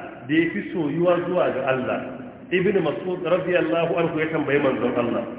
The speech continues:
Kana yace as-sala ala waqtiha.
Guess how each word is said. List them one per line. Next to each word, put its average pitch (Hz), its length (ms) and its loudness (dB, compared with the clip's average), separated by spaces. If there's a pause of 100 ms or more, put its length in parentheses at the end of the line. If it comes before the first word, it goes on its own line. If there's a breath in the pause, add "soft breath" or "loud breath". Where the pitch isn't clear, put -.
(720)
Kana 175 320 6
yace - 240 -2
as-sala 135 640 0
ala 123 240 0
waqtiha. 127 560 -4